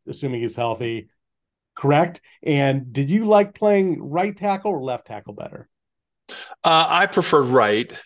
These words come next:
Speaker 2: because I, again, I go back to muscle memory. I played my whole college career at right tackle.
Speaker 1: Right tackle. Right.
Speaker 2: Um, I just felt more comfortable in a,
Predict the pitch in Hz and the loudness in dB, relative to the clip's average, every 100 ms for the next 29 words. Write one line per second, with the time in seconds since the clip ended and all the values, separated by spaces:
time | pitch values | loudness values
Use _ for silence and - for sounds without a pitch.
0 | _ - 123 147 127 117 117 - - 120 | _ -6 -2 2 4 4 2 -4 0 0
1 | 131 - 147 139 131 233 139 - 117 123 | 0 -4 -8 -4 -2 -2 -2 -6 -6 -2
2 | 135 139 135 143 139 - 131 170 190 104 | 0 -2 -4 -6 -6 -6 -8 -6 -6 -8
3 | 104 113 - 131 123 117 104 135 139 - | -8 -10 0 0 0 -6 -2 -2 -2 -4
4 | 131 131 - - 131 127 127 - 127 123 | -4 -4 -6 -10 -6 -4 -4 -4 -6 -4
5 | 127 123 120 160 131 120 143 135 - _ | -6 -4 -2 -2 -4 -8 -6 -8 -10 _
6 | - 131 127 127 123 127 135 _ _ - | -4 -2 -2 -2 -4 -8 -16 _ _ -2
7 | 127 131 139 131 143 127 131 - - - | 0 0 -2 -6 -4 -4 -4 -12 -16 -6
8 | 131 117 127 - 123 120 120 120 - 117 | -4 -4 -6 -12 -12 -6 -4 -4 -2 -4
9 | 160 170 120 107 107 113 _ _ _ _ | -2 -4 0 0 0 -2 _ _ _ _
10 | _ _ 123 123 120 123 - - 113 113 | _ _ -6 -4 -6 -8 -8 -4 -2 -2